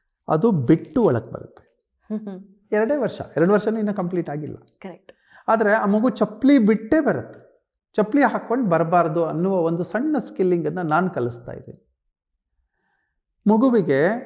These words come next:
Speaker 1: ಈ ಥರದ ಸ್ಕಿಲ್ಲಿಂಗ್‌ಗಳು ಎರಡನೇ ವರ್ಷದಿಂದ ಹಿಡಿದು ಹತ್ತನೇ ವರ್ಷದವರೆಗೆ ಬೇಸಿಕ್ ಸ್ಕಿಲ್ಲಿಂಗ್ ಕಲಿಸ್ಬೇಕು.
Speaker 2: ಹ್ಮ್.
Speaker 1: Etiquettes of living ಅಂತ.
Speaker 2: ಕರೆಕ್ಟ್.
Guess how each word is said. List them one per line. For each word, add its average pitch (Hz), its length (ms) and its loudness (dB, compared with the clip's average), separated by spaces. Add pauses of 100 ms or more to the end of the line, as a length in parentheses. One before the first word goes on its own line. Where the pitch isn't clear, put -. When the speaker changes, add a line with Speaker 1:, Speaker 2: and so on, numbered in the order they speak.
(300)
Speaker 1:
ಈ 240 200 6
ಥರದ 240 340 2
ಸ್ಕಿಲ್ಲಿಂಗ್‌ಗಳು 202 1000 0 (100)
ಎರಡನೇ 175 400 2
ವರ್ಷದಿಂದ 170 560 -2
ಹಿಡಿದು 127 440 -2
ಹತ್ತನೇ 247 680 -2
ವರ್ಷದವರೆಗೆ 147 640 -2
ಬೇಸಿಕ್ 175 560 2
ಸ್ಕಿಲ್ಲಿಂಗ್ 170 440 -2
ಕಲಿಸ್ಬೇಕು. - 520 -10 (100)
Speaker 2:
ಹ್ಮ್. 185 220 -14
Speaker 1:
Etiquettes 190 560 0
of 139 220 -4
living 135 260 0
ಅಂತ. - 220 -12
Speaker 2:
ಕರೆಕ್ಟ್. - 440 -14